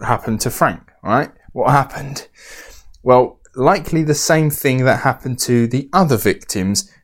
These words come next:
who encountered Harman. One thing I will point out as well, he just happened to go to Hamburg. <laughs> What other serial killer do we know of who's like, "Oh, they've just gone to Europe"? <laughs> With fucking, um, oh Christ, what's his name now? I've forgotten it.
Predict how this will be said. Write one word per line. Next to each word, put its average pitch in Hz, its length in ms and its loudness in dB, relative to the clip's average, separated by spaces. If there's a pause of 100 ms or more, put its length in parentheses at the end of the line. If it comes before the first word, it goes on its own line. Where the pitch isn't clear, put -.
who 107 120 2
encountered 98 600 -4
Harman. 98 600 -4 (760)
One 147 300 0
thing 147 160 -2
I 135 40 0
will 135 160 2
point 113 220 -4
out 98 120 -4
as 98 100 -8
well, 98 380 -4 (460)
he 123 140 -6
just 131 180 -4
happened 143 500 -6
to 135 80 -8
go 98 220 -4
to 120 160 -8
Hamburg. 120 680 -2 (360)
<laughs> 120 240 -4 (320)
What 135 200 2
other 185 320 2
serial 104 420 0
killer 101 380 2
do 101 120 -2
we 98 140 0
know 98 220 2
of 92 160 0
who's 101 260 -4
like, 107 320 -4
"Oh, 147 260 4
they've 101 200 2
just - 300 -8
gone 90 320 -6
to 139 140 2
Europe"? 139 720 2 (460)
<laughs> - 480 -16
With 123 280 4
fucking, 123 640 0
um, 117 460 4 (100)
oh 123 200 -4
Christ, - 400 -4
what's 104 100 -8
his 101 140 -6
name 95 180 0
now? 92 120 0
I've - 80 -8
forgotten 87 280 -2
it. - 180 -6